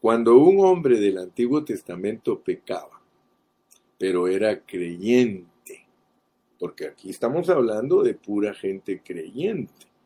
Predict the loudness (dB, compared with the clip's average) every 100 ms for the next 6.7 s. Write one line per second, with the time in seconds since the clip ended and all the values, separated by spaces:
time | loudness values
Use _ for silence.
0 | _ _ _ _ _ _ _ _ _ _
1 | _ _ _ _ -4 -2 -2 0 0 0
2 | 2 2 4 4 2 0 -6 -4 0 0
3 | -2 -4 -10 -8 -8 -2 0 0 -2 -6
4 | -12 -10 -8 -8 -2 0 0 -2 -8 -4
5 | -2 -2 -4 -6 -8 -10 -10 -8 -8 -10
6 | -12 -10 -6 -4 -4 -6 -12